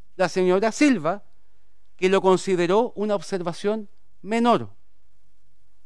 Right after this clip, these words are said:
y que consideró que no había problemas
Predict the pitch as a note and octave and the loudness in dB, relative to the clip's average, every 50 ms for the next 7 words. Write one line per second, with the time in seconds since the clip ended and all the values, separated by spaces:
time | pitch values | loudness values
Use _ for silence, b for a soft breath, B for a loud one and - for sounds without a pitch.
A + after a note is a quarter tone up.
0 | - - - - - - - - G3+ G3+ - G3+ F3+ G3 G3 F#3+ F3+ - G3+ G3 | -14 -14 -14 -12 -12 -12 -12 -12 -10 -4 -2 -2 0 2 2 0 0 0 0 0
1 | F3+ F#3 F#3 G3 G#3 A#3 B3+ A3 - - - - - - - - - - F3+ F3+ | 2 4 6 6 6 6 4 0 -6 -12 -14 -14 -14 -14 -14 -8 -2 0 2 2
2 | F#3 G3 G#3+ A#3 A#3+ - - - F#3 F#3+ F3+ G3 G#3+ G#3+ G#3+ A3+ G3 - G#3 G3 | 4 4 4 2 2 -2 -2 0 0 0 0 0 0 0 0 0 -2 -2 -2 0
3 | G3+ G3 F#3 G3+ G#3 G#3 A3 A3 A#3 A#3+ - | 0 0 2 2 2 2 2 2 -2 -4 -6